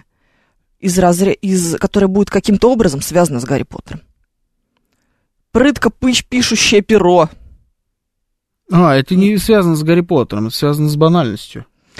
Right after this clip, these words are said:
Speaker 1: Может быть.
Speaker 2: И отсутствием
Speaker 1: Но это,
Speaker 2: фантазии.
Speaker 1: но эта банальность всё время будет связана каким-то образом с, м,
Speaker 2: Прытко
Speaker 1: им, им, им
Speaker 2: пишущее перо.
Speaker 1: Да,
Speaker 2: Ага.
Speaker 1: да, да. Именно, не знаю, мы вам не Рита Скитер.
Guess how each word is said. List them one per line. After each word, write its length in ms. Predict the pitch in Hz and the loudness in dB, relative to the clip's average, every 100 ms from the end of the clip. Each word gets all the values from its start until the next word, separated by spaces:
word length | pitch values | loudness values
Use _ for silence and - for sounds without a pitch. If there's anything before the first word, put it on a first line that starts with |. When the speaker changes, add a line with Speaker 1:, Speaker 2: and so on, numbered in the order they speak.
| - - - | -20 -20 -12
Speaker 1:
Может 360 | 196 226 294 254 | 2 4 4 0
быть. 320 | 208 165 - | -2 -2 -2
Speaker 2:
И 40 | 135 | -2
отсутствием 400 | 131 151 - 151 | 0 -2 2 4
Speaker 1:
Но 60 | |
это, 100 | - | 4
Speaker 2:
фантазии. 200 | 151 175 262 | 4 4 4
Speaker 1:
но 60 | |
эта 140 | 285 208 | 4 2
банальность 520 | 196 233 440 415 - | 2 4 4 2 -2
всё 160 | - | -2
время 180 | 220 349 | 0 2
будет 200 | 202 240 | 0 -2
связана 440 | - 220 349 277 190 | 0 2 2 2 -2
каким-то 400 | 180 240 233 226 | -2 -2 0 -2
образом 380 | 247 202 175 165 | 0 0 -2 -6
с, 240 | - - | -8 -2
м, 1120 | 185 208 208 180 - 165 160 160 156 151 156 _ _ _ _ _ _ | 0 2 0 -2 -6 -4 -4 -4 -4 -4 -8 _ _ _ _ _ _
Speaker 2:
Прытко 420 | 180 214 247 - | 4 6 4 6
Speaker 1:
им, 60 | 247 | 4
им, 40 | 190 | 4
им 60 | 262 254 | 4 4
Speaker 2:
пишущее 220 | 233 180 | 4 -2
перо. 400 | 196 208 220 165 135 165 | -2 -2 -2 -4 -4 2
Speaker 1:
Да, 480 | 220 247 233 151 175 - | 4 4 4 0 -4 -10
Speaker 2:
Ага. 140 | 127 117 | -6 0
Speaker 1:
да, 280 | 202 180 | 2 2
да. 260 | 170 185 170 - | 0 0 0 0
Именно, 340 | 240 254 214 185 | 0 4 4 4
не 120 | 185 | 2
знаю, 200 | 175 151 | 2 2
мы 240 | 196 254 | 4 4
вам 280 | 247 247 240 | 4 6 6
не 280 | 240 233 233 | 6 6 6
Рита 260 | 254 233 233 | 4 0 -2
Скитер. 540 | - 214 208 - | -2 -6 -4 -6